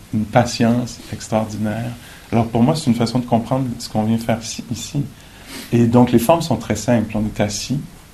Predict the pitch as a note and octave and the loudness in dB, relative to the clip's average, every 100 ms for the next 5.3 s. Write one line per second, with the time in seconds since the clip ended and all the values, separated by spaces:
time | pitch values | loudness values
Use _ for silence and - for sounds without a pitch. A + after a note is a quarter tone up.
0 | - - - - A#2 A2 - A2+ A#2 A2+ | -20 -20 -20 -10 -2 -2 2 0 4 4
1 | G#2 G#2 D3 - - - - - - - | 6 2 0 -6 -18 -20 -20 -20 -20 -20
2 | - - - - - - - - - - | -20 -20 -20 -20 -20 -20 -20 -20 -20 -16
3 | - G#2+ A2 G#2 G2+ G#2+ G#2 G#2 A2 G#2+ | -8 -6 -2 -4 0 0 2 2 0 -2
4 | - A#2 G#2 G#2 - F3 G#2 G2 - - | -2 0 2 0 -2 -4 -2 -4 -6 -8
5 | - - - | -12 -10 -10